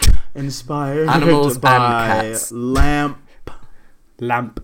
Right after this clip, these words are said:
Speaker 1: Lamp.
Speaker 2: Uh-huh.
Speaker 3: Uh-huh.
Speaker 1: Singular.
Speaker 2: Sure, sure,
Speaker 1: That
Speaker 2: sure.
Speaker 1: is my drag father.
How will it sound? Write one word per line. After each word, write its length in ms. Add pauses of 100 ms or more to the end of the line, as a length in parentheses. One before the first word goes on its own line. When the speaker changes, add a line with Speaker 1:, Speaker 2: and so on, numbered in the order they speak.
(180)
Speaker 1:
Lamp. 540 (100)
Speaker 2:
Uh-huh. 400 (140)
Speaker 3:
Uh-huh. 180 (180)
Speaker 1:
Singular. 760
Speaker 2:
Sure, 420
sure, 240
Speaker 1:
That 160
Speaker 2:
sure. 80
Speaker 1:
is 180
my 220
drag 280
father. 540